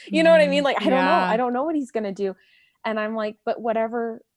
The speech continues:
Speaker 1: we're gonna let him run the show."
Speaker 2: Right.
Speaker 1: And we'll just let life come, and we'll deal with it when it comes. And
Speaker 2: Mm-hmm.
Speaker 1: it's helped me to not be so focused on the future, so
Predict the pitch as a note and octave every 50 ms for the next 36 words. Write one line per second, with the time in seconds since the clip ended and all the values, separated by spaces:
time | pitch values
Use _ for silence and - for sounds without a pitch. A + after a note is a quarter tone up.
0 | _ - A3+ G#3+ G#3+ G#3+ G#3+ G#3+ - G3+ G3 G#3 G3+ G3 F#3+ F#3+ F#3+ F3 E3+ -
1 | - A3+ - - - - G#3 G3+ _ _ _ _ _ _ G3 F#3+ F3+ F3+ F3 F3+
2 | F3+ F#3 G3 A3 A3+ _ _ _ _ _ _ _ _ _ G3+ G3 F#3+ F#3 F3+ F3
3 | F3 E3+ E3+ E3+ - - _ _ _ _ F#3+ F#3+ G3 F3+ G3 G3 F#3+ - - -
4 | _ _ _ _ _ _ _ _ _ _ _ _ _ _ _ _ _ _ _ _
5 | _ _ _ _ _ _ _ _ _ _ _ _ G3 F#3 F3 - - F#3 F3+ F#3+
6 | F#3 - _ - - G3 F#3 G#3 C4 D4 C4 G#3 F#3 F3 F3 F3 - E3+ E3+ F3+
7 | F#3 F#3 - F#3 - G3 F#3 F3+ E3+ - _ _ _ _ _ _ _ _ _ _
8 | _ G3 F#3+ G#3+ B3 C#4+ D#4+ D#4+ - F#3+ E3 E3+ F3 _ _ _ _ F#3+ F3+ D#3+
9 | E3 E3+ F3 E3+ E3 - _ _ _ _ _ _ - G#3+ G#3 - - A#3 A3 G#3+
10 | - - G3 G3+ G3+ G3+ G3 F#3 - - - F#3+ F3+ F3 F3 E3 - _ F3+ E3
11 | - - E3+ E3 _ - E3 D#3+ - D#3+ - E3+ E3 F3 F3+ _ _ _ F#3 F#3
12 | F3 - - F#3 - D#3 D#3 D3+ E3 F3+ _ - F3+ E3+ E3 E3 E3